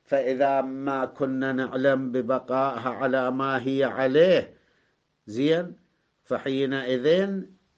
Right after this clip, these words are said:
ما أقدر أقول أن أنا شنو، خل نجري البيع ونغمض عيوننا، أو نغمض عيوننا ونجري البيع، لأن هذا هو عين الغرر.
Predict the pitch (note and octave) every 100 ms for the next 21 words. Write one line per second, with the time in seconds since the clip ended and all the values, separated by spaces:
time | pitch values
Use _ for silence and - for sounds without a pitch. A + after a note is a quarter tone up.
0 | _ A2 C3+ E3+ G3 F3+ G3+ G3 F#3 F3+
1 | F#3+ F#3 F3 E3+ D#3+ F3+ F3 E3+ D#3+ D#3
2 | F3 D#3+ D#3 D3+ C#3+ C#3 D#3 D3+ E3 D3+
3 | D3 D3+ C3+ C#3+ D#3 E3+ F3 D3+ - _
4 | - C#3 C#3+ B2 D3+ C#3 B2+ B2 A#2+ B2+
5 | B2 A2 A2 A#2 B2+ B2 A#2+ C#3+ B2+ A#2
6 | G2+ B2 D3 D#3 D#3 D3+ C3+ A2 A2+ A2
7 | G#2 A2 G#2+ - G#2 F#2+ G#2 G#2 C3+ D3
8 | D3+ D3 D#3+ D#3+ D#3 D#3 - D3+ E3+ D#3+
9 | C#3+ B2 A#2+ A2+ G#2